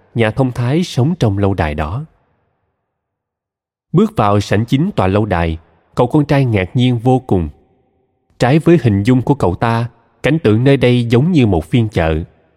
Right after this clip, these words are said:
Đám lái buôn tất bật kéo nhau đến rồi kéo nhau đi. Những người khác tụ tập quanh những chiếc bàn ăn.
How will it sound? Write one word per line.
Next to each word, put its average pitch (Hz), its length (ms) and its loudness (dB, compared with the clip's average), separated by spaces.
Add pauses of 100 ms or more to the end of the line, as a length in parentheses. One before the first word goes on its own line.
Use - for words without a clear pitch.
(260)
Đám 156 200 0
lái 180 140 4
buôn 143 260 2
tất 214 340 -2
bật 98 300 -2
kéo 147 180 0
nhau 120 320 0
đến 120 340 0 (100)
rồi 80 300 0
kéo 113 140 0
nhau 123 200 0
đi. 104 260 0 (760)
Những 151 160 2
người 113 160 2
khác 196 320 -4
tụ 110 160 2
tập 107 240 -2
quanh 135 160 0
những 113 160 2
chiếc - 240 -4
bàn 85 200 -2
ăn. 120 280 -2